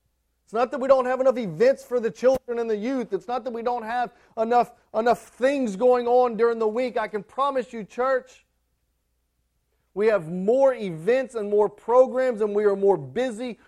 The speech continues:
with religion and religiosity.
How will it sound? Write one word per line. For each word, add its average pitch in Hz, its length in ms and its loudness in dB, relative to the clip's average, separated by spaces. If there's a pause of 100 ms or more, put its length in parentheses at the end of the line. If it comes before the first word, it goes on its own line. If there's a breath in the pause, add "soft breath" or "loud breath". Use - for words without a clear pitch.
(100)
with 190 240 2
religion 208 920 0 (320)
and 185 180 -2
religiosity. 240 1160 0